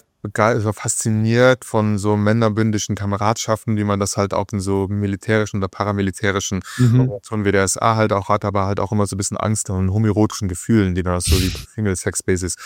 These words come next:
Speaker 1: kommen können. Und der hat natürlich auch so ein sehr stark dagegen gepusht.
Speaker 2: Ja.
Speaker 1: Äh, der offizielle Grund aber, was die Nazis nach außen kommuniziert haben, war, dass Röhm eine, einen Putsch geplant hätte gegen Hitler, was nicht stimmte. Und
Speaker 2: Mhm.
Speaker 1: zweitens haben sie halt auch spezifisch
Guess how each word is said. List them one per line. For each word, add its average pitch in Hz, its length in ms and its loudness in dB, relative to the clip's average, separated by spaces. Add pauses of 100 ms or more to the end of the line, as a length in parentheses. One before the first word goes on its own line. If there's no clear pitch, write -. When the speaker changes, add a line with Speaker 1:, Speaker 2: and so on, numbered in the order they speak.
(220)
Speaker 1:
kommen 104 240 2
können. 92 160 -2
Und 87 80 0
der 98 140 2
hat 113 120 6
natürlich 98 300 -2
auch 90 80 -4
so - 100 -4
ein 90 80 -2
sehr 92 220 -2
stark 87 320 -4
dagegen 87 440 -4
gepusht. - 440 -10 (420)
Speaker 2:
Ja. 107 320 2
Speaker 1:
Äh, 101 40 -2 (240)
der 110 140 0
offizielle 165 480 6
Grund 107 240 2
aber, 87 260 0
was 90 140 -2
die 107 100 -6
Nazis 104 380 0
nach 95 140 -2
außen 110 320 -2
kommuniziert 101 640 -2
haben, 87 300 -8
war, 98 160 0
dass 95 240 -2 (120)
Röhm 117 360 0
eine, 92 560 -4
einen 90 120 -6
Putsch - 280 -6
geplant 120 420 0
hätte 110 180 0
gegen 104 200 0
Hitler, 101 360 0
was 92 160 -4
nicht 92 120 -4
stimmte. 123 420 0 (300)
Und 98 160 -2
Speaker 2:
Mhm. - 20 -2
Speaker 1:
zweitens 123 500 2
haben 107 220 4
sie 101 160 0
halt 101 160 2
auch 104 140 0
spezifisch - 580 -4